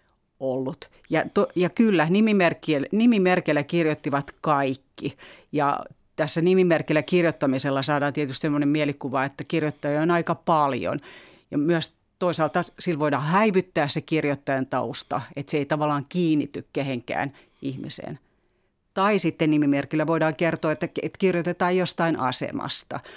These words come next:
Että täällä on pikkusisaria, seitsemän – lapsen äiti ja tästä. Eli, eli kirjoitetaan jostain, puhutellaan jostain asemasta sitä lukijaa.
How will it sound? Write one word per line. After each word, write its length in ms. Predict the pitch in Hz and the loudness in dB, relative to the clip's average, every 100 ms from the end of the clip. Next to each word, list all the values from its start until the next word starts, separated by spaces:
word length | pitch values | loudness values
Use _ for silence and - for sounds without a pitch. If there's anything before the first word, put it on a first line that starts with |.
| - - _ - | -20 -20 _ -14
Että 100 | - | -4
täällä 180 | 143 156 | -2 -2
on 80 | |
pikkusisaria, 1500 | - 147 _ - 151 151 139 - 143 139 135 135 131 110 127 - _ _ _ _ _ | -2 -6 _ -6 -2 0 0 2 0 0 -2 -4 -2 -2 -2 -6 _ _ _ _ _
seitsemän – 800 | - 151 143 - 147 127 123 139 - - - _ - | -6 -4 -4 -4 -4 -2 -2 -6 -10 -20 -20 _ -10
lapsen 520 | 139 127 - 123 131 - | -8 -4 -4 -4 -4 -6
äiti 760 | - 120 131 143 156 - - - | -6 -4 -2 -4 -6 -10 -10 -8
ja 100 | - - - - | -8 -10 -16 -6
tästä. 340 | - - 135 | -4 -4 -4
Eli, 200 | 143 160 | -4 -2
eli 140 | 170 170 | -2 0
kirjoitetaan 600 | 208 185 170 - 165 165 | 2 2 0 0 0 2
jostain, 420 | 175 - 156 151 | 0 0 -4 -2
puhutellaan 520 | 220 208 170 147 143 | -2 0 0 0 0
jostain 380 | 151 - 156 156 | -2 -2 0 0
asemasta 580 | 156 160 127 123 - 120 | 0 -2 -4 -6 -8 -12
sitä 260 | 123 98 | -10 -8
lukijaa. 600 | 131 139 - - - - | -8 -8 -10 -10 -8 -10